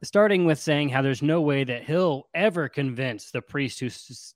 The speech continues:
sitting, standing in front of him that this, that their Fremen worldview is completely misplaced because they've staked too much of their truth on it being true.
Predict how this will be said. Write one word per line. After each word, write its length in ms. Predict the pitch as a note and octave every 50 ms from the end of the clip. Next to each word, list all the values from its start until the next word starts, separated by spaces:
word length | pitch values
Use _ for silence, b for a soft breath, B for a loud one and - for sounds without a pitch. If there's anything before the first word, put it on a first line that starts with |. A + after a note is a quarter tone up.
| _ _ _ _ _ _ _
sitting, 560 | - - - - D#3+ D3+ C#3+ C#3+ C3 B2 A#2+ G#2+
standing 440 | - - C3 B2+ B2+ B2 A#2 A2
in 100 | G#2+ G#2
front 220 | G2+ - D3+ C#3+ B2+
of 80 | G#2
him 320 | G2 G#2+ G#2 G2+ G2+ G2 G2+ _ _ _ _ _ _ _ _ _ _ _ _ _ _ -
that 380 | C3 B2 C#3 C3+ B2+ A#2+ A#2 - _ _ _ _ _ _ _ _
this, 400 | - D3 C#3 C#3+ C3+ - - - - -
that 180 | B2+ B2 -
their 120 | C#3 B2 -
Fremen 540 | - - - F3 F3+ F3+ F3 D#3+ D3 C3
worldview 640 | B2 C#3 D3 D3+ D3 C3 A2+ A#2+ A#2+ A#2 A#2 B2+ C3
is 140 | B2 A#2 A#2
completely 680 | - C3 B2 A2 - - D3+ E3 D#3 C3+ C3+ B2 A2+ _ _ -
misplaced 920 | B2 A#2+ B2+ C3+ B2 - - - C3+ B2+ A2+ - - - - - - - _ _ _ _ _ _ _ _ _ _ _ _ _ _
because 320 | - C3+ - - D#3+ D3 B2+
they've 160 | C#3+ C3+ A#2+
staked 460 | - - - D3 C#3 C3 A#2+ - -
too 140 | - - E3+
much 200 | D#3+ D3+ B2+ -
of 140 | C3+ A#2+ A2+
their 180 | B2+ B2 A#2
truth 720 | A2+ - - - - A#3+ B3 F3+ D3 C#3+ C#3 - - - _ _ -
on 140 | C#3 C3 B2+
it 200 | B2 A#2+ A#2 A#2+
being 380 | B2+ B2 A#2+ A2+ A2 G#2+ G#2
true. 440 | - - - - D#3 C3+ - -